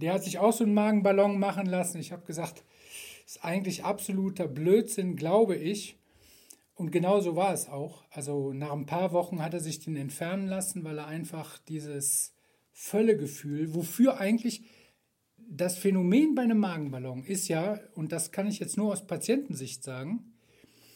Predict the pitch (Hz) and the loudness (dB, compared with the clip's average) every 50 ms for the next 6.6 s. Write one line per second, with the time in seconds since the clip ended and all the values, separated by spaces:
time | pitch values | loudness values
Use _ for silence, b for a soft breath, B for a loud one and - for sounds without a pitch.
0 | B B B B B B B B B B - 185 170 170 165 156 180 247 302 311 | B B B B B B B B B B -6 -4 -4 -4 -2 2 2 4 4 4
1 | 285 220 190 180 156 151 147 147 156 190 233 247 240 - - _ _ _ _ _ | 4 2 2 0 -4 -4 -4 -4 -2 0 -2 -2 -2 -4 -18 _ _ _ _ _
2 | _ _ _ _ _ _ _ _ - - 226 233 - - - - - _ - - | _ _ _ _ _ _ _ _ -8 -4 -2 -2 -2 -2 -4 -4 -6 _ -20 -20
3 | _ _ _ _ _ _ _ _ - - 170 214 233 - - - 185 165 160 160 | _ _ _ _ _ _ _ _ -8 -6 -4 -4 -4 -4 -4 -4 -2 -2 0 -2
4 | 175 220 226 233 220 214 190 185 196 196 190 156 175 165 160 170 202 233 247 190 | -2 0 0 2 2 2 0 0 0 -2 -2 -2 -2 -2 -2 0 0 0 0 0
5 | - 190 190 202 - - - 202 175 - - 190 180 180 175 - - - - 208 | 0 -2 -2 -2 -4 -2 -2 -2 -2 -2 -2 -2 -2 -2 -2 -6 -8 -6 -4 -2
6 | 196 185 175 160 147 185 208 196 147 123 - | 0 0 0 0 2 2 4 2 2 0 -6